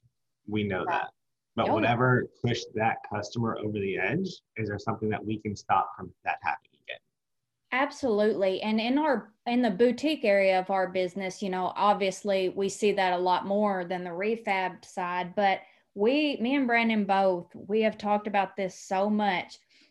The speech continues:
Speaker 2: When somebody spends their twenty dollars or their forty dollars or, you know, whatever amount it is on an item from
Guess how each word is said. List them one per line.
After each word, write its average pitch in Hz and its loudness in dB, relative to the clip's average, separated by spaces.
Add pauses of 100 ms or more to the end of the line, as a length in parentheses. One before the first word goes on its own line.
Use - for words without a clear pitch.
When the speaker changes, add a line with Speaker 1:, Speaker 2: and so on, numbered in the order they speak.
Speaker 2:
When 226 0
somebody 277 0
spends 220 -4
their 214 2
twenty 226 -4
dollars 214 2
or 190 -2
their 180 -2 (100)
forty 220 0
dollars 196 0
or, 139 -4
you 220 -6
know, 185 -6
whatever 226 2
amount 170 -2
it 147 -6
is 156 -4 (380)
on 214 4
an 202 0
item 226 2
from 226 -2